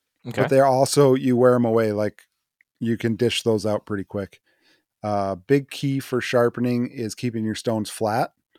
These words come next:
Speaker 2: So that's where you get the trade-off of a hard stone stays flatter longer, but you're gonna have to condition it and, and surface it to bring the abrasive back up.
Speaker 1: Okay.
Speaker 2: Uh, or a softer stone's gonna wear away, but you're not gonna,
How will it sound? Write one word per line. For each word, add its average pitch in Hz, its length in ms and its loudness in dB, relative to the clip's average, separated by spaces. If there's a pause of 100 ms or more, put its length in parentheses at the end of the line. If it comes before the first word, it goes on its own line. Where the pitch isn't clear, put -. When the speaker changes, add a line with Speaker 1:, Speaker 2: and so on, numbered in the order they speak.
(380)
Speaker 2:
So 127 180 0
that's 131 340 0
where 123 460 4
you 131 120 -2
get 139 200 0
the 120 60 -4
trade-off 123 460 2
of 110 100 -4
a 107 60 -6
hard 135 380 2
stone 131 400 0
stays 117 340 -4
flatter 127 440 2
longer, 147 500 0 (760)
but 120 280 0 (120)
you're 117 160 -6
gonna 123 140 0
have 117 120 -2
to 110 100 -8
condition 117 500 -2
it 123 120 -6
and, 104 340 -6 (160)
and 101 120 -10
surface 117 420 -6
it 113 120 -10
to 107 80 -10
bring 113 260 -2
the 107 200 -4
abrasive 110 540 -4
back 107 260 -4
up. 120 180 -4 (800)
Speaker 1:
Okay. 95 220 -10 (520)
Speaker 2:
Uh, 107 300 -4
or 107 420 -4
a 110 100 -8
softer 123 380 -2
stone's 113 300 -4
gonna 110 140 -4
wear 113 260 2
away, 110 280 0
but 101 220 -8
you're 113 80 -4
not 113 180 -4
gonna, 107 380 -6